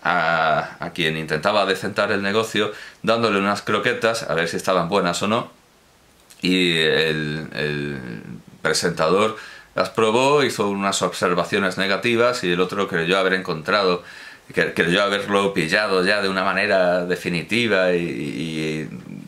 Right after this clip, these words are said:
tener contra él un argumento adamantino, porque resulta que las croquetas eran de su madre, por lo tanto no podían estar malas,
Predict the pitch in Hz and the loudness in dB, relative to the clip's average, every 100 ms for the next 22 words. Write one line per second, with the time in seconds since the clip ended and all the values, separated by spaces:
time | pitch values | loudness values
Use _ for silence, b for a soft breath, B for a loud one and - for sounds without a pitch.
0 | - 92 92 101 98 90 95 101 92 92 | -6 -2 0 0 0 0 0 2 0 0
1 | 90 92 92 85 82 90 107 110 101 87 | -2 0 0 0 0 0 0 -2 -2 -4
2 | 80 98 - 90 82 92 87 90 101 - | -6 -2 0 0 0 -2 -2 0 0 0
3 | 101 101 92 73 95 113 - - - 117 | 0 0 -2 0 0 0 -2 -2 -2 0
4 | 147 143 131 113 117 98 110 92 101 127 | 2 2 2 2 0 0 0 0 0 2
5 | 87 | 0